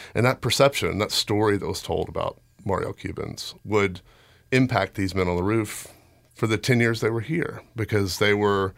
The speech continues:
perceived as criminals, they were treated as criminals. And then when some of them did commit crimes, it was, that was the evidence everyone needed to say, like, "Oh, a bunch of criminals, we should keep them locked up." And so they had,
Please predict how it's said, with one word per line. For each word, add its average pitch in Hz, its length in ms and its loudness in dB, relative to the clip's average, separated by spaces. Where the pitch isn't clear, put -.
perceived 113 500 2
as 113 140 -2
criminals, 87 640 -4
they 95 80 2
were 87 100 0
treated 95 400 -2
as 87 100 -6
criminals. - 640 -8
And 113 100 4
then 110 80 8
when 107 100 4
some 113 140 4
of 107 100 4
them 101 140 2
did 135 240 4
commit 113 220 2
crimes, 90 560 -4
it 107 60 0
was, - 440 -4
that 107 220 4
was 90 160 -4
the 95 100 2
evidence 90 340 0
everyone 87 360 0
needed 90 300 0
to - 40 -12
say, - 140 -2
like, 87 260 -2
"Oh, 113 240 2
a - 60 -10
bunch 87 200 -4
of - 60 -18
criminals, 90 360 -4
we 90 40 -10
should 90 200 -10
keep - 160 -12
them 87 100 -10
locked - 260 -8
up." - 220 -6
And 104 80 -4
so - 100 0
they 135 120 4
had, 139 340 4